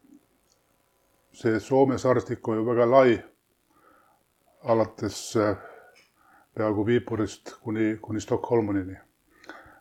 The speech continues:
on, on, on täis saared ja, ja, ja ma olen elanud, elanud kogu lapsi-, lapsepõlve nagu saare-, saarestikus. Ja see piirkond oli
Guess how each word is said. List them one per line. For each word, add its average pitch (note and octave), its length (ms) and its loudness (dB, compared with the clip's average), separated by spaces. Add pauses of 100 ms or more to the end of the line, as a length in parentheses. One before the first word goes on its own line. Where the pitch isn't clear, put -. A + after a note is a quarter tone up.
on, A2 160 -2
on, G#2+ 180 -4
on G#2 240 -6
täis A2+ 360 2 (340)
saared G#2+ 420 2
ja, F#2+ 120 -4 (300)
ja, G#2+ 200 -6
ja G2+ 140 -4 (340)
ma A2+ 80 -8
olen G#2+ 240 -4
elanud, G#2+ 320 -4 (1000)
elanud A2 420 -2 (580)
kogu C#3 300 0
lapsi-, B2+ 460 0 (180)
lapsepõlve A#2+ 800 2 (1080)
nagu F#2+ 200 -10
saare-, G2 320 0 (160)
saarestikus. - 640 -10 (160)
Ja G2 100 -14
see C3 140 -2
piirkond D3+ 480 4
oli B2 160 6